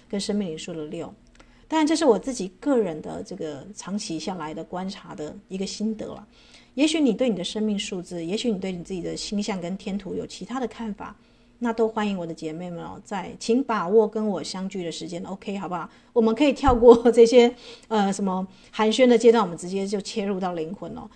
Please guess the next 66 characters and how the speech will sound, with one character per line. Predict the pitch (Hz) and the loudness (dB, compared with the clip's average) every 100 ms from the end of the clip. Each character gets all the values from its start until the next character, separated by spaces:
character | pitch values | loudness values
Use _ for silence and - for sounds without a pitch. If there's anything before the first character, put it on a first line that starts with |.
| _ _ | _ _
切 | - 240 | 4 6
入 | 254 | 6
到 | 226 226 185 | 4 0 -2
你 | 226 | -6
在 | - 185 | -8 -8
这 | 165 175 | -8 -8
个 | 165 165 | -8 -4
二 | 208 | -4
零 | 175 165 | -4 -6
二 | 180 | -8
二 | 175 | -8
年， | 170 175 208 - _ _ | -8 -12 -14 -20 _ _
你 | 196 | -6
的 | 175 | -6
这 | 170 | -4
个 | 196 175 | -6 -6
灵 | 170 | -8
魂 | 190 175 | -8 -10
的 | 170 | -10
方 | 180 185 | -10 -10
向 | 185 | -8
要 | 175 | -10
到 | 175 | -10
底 | 190 | -10
要 | 160 165 | -10 -10
到 | 175 | -12
哪 | 175 156 | -12 -12
里 | 165 | -12
去， | 165 - 170 | -12 -12 -12
或 | - 208 | -8 -8
是 | 214 | -6
你 | 185 147 185 | -8 -8 -8
要 | 208 | -6
不 | 190 | -4
要 | 185 | -4
面 | 190 190 | -4 -6
对 | 185 | -8
一 | 175 | -8
个 | 160 | -8
身 | - 196 | -6 -8
体 | 175 | -10
上 | - 175 | -12 -10
的 | |
一 | 165 | -10
个 | 165 | -10
重 | - 165 | -12 -10
构 | 190 185 | -10 -10
重 | - 165 | -12 -8
组。 | 214 185 - - - - _ _ _ _ _ _ _ _ | -6 -8 -12 -20 -20 -20 _ _ _ _ _ _ _ _
我 | 196 | -6
们 | 180 | -4
可 | 240 | 2
以 | 233 | 2
直 | 208 | 2
接 | 214 | -2
问 | 202 208 185 | 0 -2 -2
这 | |
种 | 190 | -6
比 | 156 | -8
较 | 165 180 165 | -8 -8 -8
深 | 165 - 233 | -8 -2 -2
刻 | 233 | -2
的 | 214 | -4
叩 | 170 - | -4 -8
问 | 185 185 | -8 -8
嘛， | 170 | -12